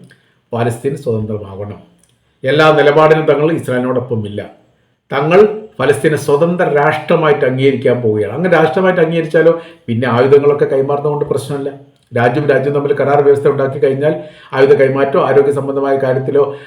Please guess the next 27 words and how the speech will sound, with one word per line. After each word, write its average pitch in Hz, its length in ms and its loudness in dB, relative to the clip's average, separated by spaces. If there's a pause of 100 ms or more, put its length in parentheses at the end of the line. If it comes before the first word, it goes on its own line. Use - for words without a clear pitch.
(120)
അതുമായി 160 300 0
ബന്ധപ്പെട്ട 165 420 0
എല്ലാ 214 680 0
വിഷയത്തിലും 147 680 0 (300)
നേരിട്ട് 151 360 0
ഇടപെടാൻ 135 440 0
വേണ്ടിയിട്ട് 127 300 -2
ആ 123 100 0
രാജ്യത്തിന് 120 380 -2
സാധിക്കും, 123 520 -6
നൽകാൻ 165 320 0
സാധിക്കും. 123 300 -2
ഇപ്പോൾ 185 280 -2 (260)
പലസ്തീനെ 180 360 2
സംബന്ധിച്ചിടത്തോളം 180 500 2
അവർക്ക് 170 200 2
ആയുധമില്ല, 165 360 4
യുദ്ധങ്ങളില്ല, 160 600 2
യുദ്ധ, 156 420 2 (260)
യുദ്ധവിമാനങ്ങളില്ല, 156 1200 2
എയർപോർട്ടുകളില്ല, 160 920 2
ഉള്ള 139 200 2
എയർപോർട്ടിലൂടെ 160 680 4
അടിച്ചുപൂട്ടി 147 480 -2
കഴിഞ്ഞിട്ട് 151 240 -2
എന്തൊക്കെ 143 280 2
വിഷയത്തിലുമാണ്. 139 600 2